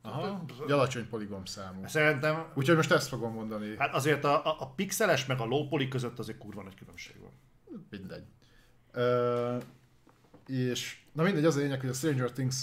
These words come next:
Speaker 1: három játék eltűnt Steamről és eltűnt gogról. Ö, azt hiszem, hogy, ö, Epic Store-on még elérhető. Aki eddig megvásárolta, hozzáfér, de megvenni már nem lehet.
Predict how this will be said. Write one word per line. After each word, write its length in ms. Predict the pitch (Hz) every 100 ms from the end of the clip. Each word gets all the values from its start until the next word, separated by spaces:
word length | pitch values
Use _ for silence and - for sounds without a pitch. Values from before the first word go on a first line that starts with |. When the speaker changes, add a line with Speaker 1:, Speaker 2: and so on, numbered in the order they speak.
| -
Speaker 1:
három 280 | 131 123 110
játék 300 | 120 120 107
eltűnt 320 | 123 117 107
Steamről 400 | - 139 117 110 104
és 260 | 131 127
eltűnt 360 | 127 123 113 107
gogról. 500 | 151 208 196 180 170 -
Ö, 220 | 131 117 117
azt 160 | 156 -
hiszem, 400 | 143 - 120 117
hogy, 360 | 113 107 104 107
ö, 200 | 107 104 101 - _
Epic 520 | 123 127 - 120 -
Store-on 580 | - - 117 110 113 107
még 220 | 104 101
elérhető. 540 | 110 156 196 196 208 - -
Aki 200 | 185 220
eddig 180 | 170 143
megvásárolta, 680 | 139 135 131 131 123 120 107
hozzáfér, 720 | 117 131 131 - 113 123 -
de 100 | 110
megvenni 380 | 117 113 110
már 340 | 104 104 101 101 95
nem 180 | 98
lehet. 340 | 120 170 233